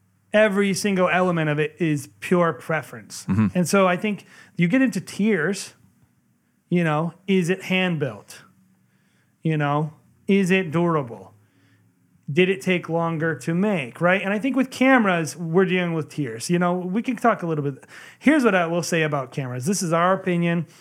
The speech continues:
Speaker 1: I, doesn't matter what camera body you use anymore, or are they all the same and you can just get a good product.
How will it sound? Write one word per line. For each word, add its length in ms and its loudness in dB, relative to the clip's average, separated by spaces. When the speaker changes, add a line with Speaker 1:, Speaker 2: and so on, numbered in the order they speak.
Speaker 1:
I, 200 2
doesn't 300 4
matter 200 2
what 140 0
camera 300 0
body 260 0
you 100 -2
use 380 0
anymore, 520 -2
or 120 0
are 140 2
they 140 0
all 160 2
the 40 -2
same 460 -2
and 140 -4
you 60 -4
can 120 -2
just 160 -4
get 160 -4
a 40 -4
good 160 -6
product. 360 -12